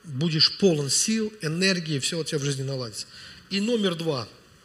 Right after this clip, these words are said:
то, что тоже человека освобождает от фарисейства, можно назвать одним словом: любовь.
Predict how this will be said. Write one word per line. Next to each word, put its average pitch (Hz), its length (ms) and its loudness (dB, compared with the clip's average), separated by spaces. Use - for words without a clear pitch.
то, 175 240 4
что - 240 0
тоже 120 400 0
человека 160 420 4
освобождает 156 560 0
от 139 100 -4
фарисейства, 180 720 -4
можно 165 260 -2
назвать 160 300 -4
одним 127 180 -6
словом: 151 340 -4
любовь. 104 680 -4